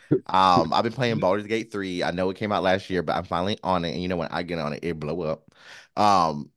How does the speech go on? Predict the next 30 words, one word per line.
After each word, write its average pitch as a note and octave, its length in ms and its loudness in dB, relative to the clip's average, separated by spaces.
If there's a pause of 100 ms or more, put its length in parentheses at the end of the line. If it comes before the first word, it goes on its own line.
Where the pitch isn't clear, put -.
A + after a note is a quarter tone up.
(100)
and F#2+ 580 -2
it G#2+ 180 0
really F#2+ 400 0
gives, D#2 720 -4
like, D2 380 -4
Dungeons F#2 360 -2
and F2+ 120 -2
Dragons. E2+ 640 0
Like, G2 200 -2
there D3 180 6
is F4 80 -2
such D#4+ 160 0
a F3 60 4
weird B2 460 0
connection G#2 400 -2
between G#2 300 -6
drag F#2 300 2
artists F#2 280 2
and E2+ 80 -8
Dungeons E2+ 260 -4
and D2+ 80 -12
Dragons, D2+ 340 -4
between D#2+ 240 -8
the C#2+ 80 -8
Dragula G#2+ 400 0
girls, G2+ 520 2
the D#2+ 80 -6
Drag F#2 220 -2
Race F2+ 140 -6
girls. F2 320 -2